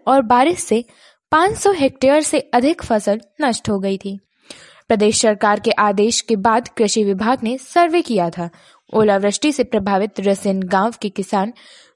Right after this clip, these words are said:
गुरुप्राण, प्यारेलाल, श्याम बाबू, मनोज कुमार आदि ने बताया कि सर्वे के नाम पर खानापूर्ति की गई है। जिन किसानों ने फसल का बीमा कराया था, उन्हीं की फसलों का सर्वे किया गया है।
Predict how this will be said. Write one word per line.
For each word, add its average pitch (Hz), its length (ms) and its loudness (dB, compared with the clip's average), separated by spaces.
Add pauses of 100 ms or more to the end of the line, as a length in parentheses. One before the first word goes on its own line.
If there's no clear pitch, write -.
गुरुप्राण, 208 560 2
प्यारेलाल, 262 960 0 (400)
श्याम 330 440 0
बाबू, 214 440 0 (220)
मनोज 190 420 2
कुमार 208 540 -2 (680)
आदि 277 280 2
ने 339 120 -2
बताया 226 460 0
कि 269 200 -4
सर्वे 302 360 0
के 330 120 -2
नाम 220 280 0
पर 214 120 0
खानापूर्ति 196 800 -4
की 190 240 -6
गई 165 180 -2
है। 170 160 -10 (340)
जिन 208 160 0
किसानों 208 420 -2
ने 226 140 -2
फसल 196 360 0
का 190 100 -2
बीमा 180 300 -4
कराया 185 380 0
था, 214 200 -4 (400)
उन्हीं 294 220 0
की 381 120 2
फसलों 262 360 0
का 262 100 -2
सर्वे 196 360 -2
किया 202 360 -4
गया 190 180 -4
है। 190 260 -8